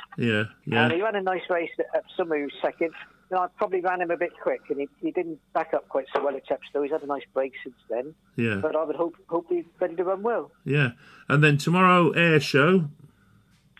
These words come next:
Speaker 2: Well, Air Show's going up to Haydock tomorrow.
Speaker 1: Hmm.
Speaker 2: And we're a little bit worried about the rain.
Speaker 1: Yeah.
Speaker 2: Um, 'cause the ground's been so soft, it's dried out a little bit, so we let him take his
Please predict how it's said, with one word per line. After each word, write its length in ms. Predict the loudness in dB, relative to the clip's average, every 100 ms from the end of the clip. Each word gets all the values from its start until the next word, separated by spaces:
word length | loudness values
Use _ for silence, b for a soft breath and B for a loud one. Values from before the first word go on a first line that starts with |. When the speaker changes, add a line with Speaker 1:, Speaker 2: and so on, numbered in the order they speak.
| B B B
Speaker 2:
Well, 120 | -4
Air 100 | -2 -2
Show's 140 | -4
going 140 | -2 -4
up 120 | -4
to 60 | -6
Haydock 360 | -4 -2 -4 -6
tomorrow. 380 | -8 -4 -4 -6 -14
Speaker 1:
Hmm. 220 | -8 -2 0
Speaker 2:
And 220 | 0 -2
we're 160 | -2
a 40 | -2
little 140 | -2
bit 200 | -4 -4
worried 200 | -2 -2
about 180 | -2 -4
the 60 | -4
rain. 400 | -4 -4 -6 -16 _ -8
Speaker 1:
Yeah. 300 | 0 2 2
Speaker 2:
Um, 200 | -2 -10 _ -20 -20 -14
'cause 160 | -12 -12
the 40 | -4
ground's 260 | -4 -2
been 120 | -8 -6
so 100 | -8 -4
soft, 200 | -6 -6
it's 120 | -12
dried 280 | -4 -2 0
out 120 | -2
a 40 | -2
little 220 | -6 -6
bit, 180 | -6 -6 -6
so 80 |
we 100 | -4
let 120 | -4 -6
him 100 | -8
take 140 | -12
his 100 | -12